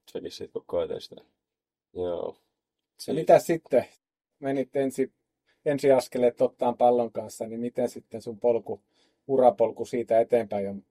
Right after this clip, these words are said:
Speaker 2: edistynyt tai mennyt?
Speaker 1: Öö, no melkein, melkein koko uran olin sitten Ilveksessä siitä junnupolku. Olisiko nyt ollut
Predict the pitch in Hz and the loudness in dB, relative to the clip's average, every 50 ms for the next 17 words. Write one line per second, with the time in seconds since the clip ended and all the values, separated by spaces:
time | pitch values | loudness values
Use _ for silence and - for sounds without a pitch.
0 | _ _ - 120 113 113 104 - - - 107 104 101 _ _ - 110 110 113 113 | _ _ -6 -4 -4 -4 -6 -8 -10 -12 -12 -14 -14 _ _ -10 -8 -6 -6 -6
1 | 107 101 98 - _ _ _ _ - - 127 123 120 120 117 117 117 117 - _ | -6 -6 -10 -12 _ _ _ _ 2 6 8 10 12 12 12 12 12 10 8 _
2 | _ _ _ _ _ _ - 107 110 110 107 107 107 107 107 107 110 113 127 139 | _ _ _ _ _ _ -8 -4 0 4 6 6 8 8 6 6 4 6 6 8
3 | 135 120 - - 113 107 107 110 113 113 104 104 104 104 104 101 110 107 101 101 | 8 6 6 6 6 6 6 6 6 6 6 6 6 6 4 4 4 4 4 6
4 | 104 98 95 98 95 - _ _ _ _ _ _ - 104 101 95 92 92 - - | 4 4 2 0 -4 -8 _ _ _ _ _ _ -6 -2 0 0 0 0 -2 -2
5 | - - 98 98 98 95 95 95 95 - - - - 98 98 101 92 92 92 95 | 0 2 2 4 4 4 2 2 0 0 -4 -10 -10 -8 -4 -2 0 2 2 2
6 | 98 95 95 92 - - 92 90 92 92 - 95 92 - _ _ _ _ _ _ | 0 -2 -2 -4 -2 0 0 2 0 0 0 -2 -2 -2 _ _ _ _ _ _
7 | - 87 92 87 - - - 92 92 92 - 92 92 92 90 92 - | -8 -6 -6 -6 -6 -6 -6 -6 -4 -2 -2 -2 -2 -2 -4 -4 -4